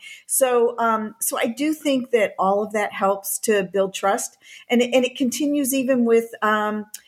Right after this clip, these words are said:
with the launch of the series, because then you're, you're talking to everybody, and then we're, we're doing, um, you know, P R and stuff. So the, you, the, the earning their trust, I feel like, is something you do every day.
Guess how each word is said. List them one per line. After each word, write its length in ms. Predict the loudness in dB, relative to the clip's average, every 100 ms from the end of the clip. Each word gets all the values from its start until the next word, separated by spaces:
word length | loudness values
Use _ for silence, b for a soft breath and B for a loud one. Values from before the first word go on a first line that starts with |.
| _
with 200 | 0 2
the 80 | 0
launch 360 | 2 0 -2
of 120 | -2 -2
the 80 |
series, 520 | -2 0 0 0 -2 -6
because 280 | -4 -2 0
then 180 | 2
you're, 200 | 2 2 -4
you're 160 | -10 -8
talking 560 | -8 -2 -2 0 -2 -2
to 100 | 0
everybody, 680 | 0 0 2 2 2 0
and 160 | -2 -2
then 180 | -2 0
we're, 220 | 0 -2
we're 180 | -2 -2
doing, 500 | 0 -2 0 -4 -8 B B B
um, 480 | 0 2 2 0 -2
you 100 | 0
know, 140 | 2 0
P 260 | -2 0
R 280 | 2 4 2
and 120 | 2
stuff. 300 | 0 0 0
So 320 | 2 2 4 0
the, 100 | -4
you, 280 | -8 -10 -4
the, 160 | -4 -4 -6
the 380 | -4 -2 -4 -12 0
earning 300 | 2 4 2
their 120 | 0
trust, 400 | -2 0 -2 0
I 80 | -4
feel 240 | 0 2 4
like, 240 | 2 0
is 100 | -2
something 320 | -2 -2 -4
you 80 | -4
do 200 | -2 2
every 220 | 2 0
day. 400 | 0 0 -2 -6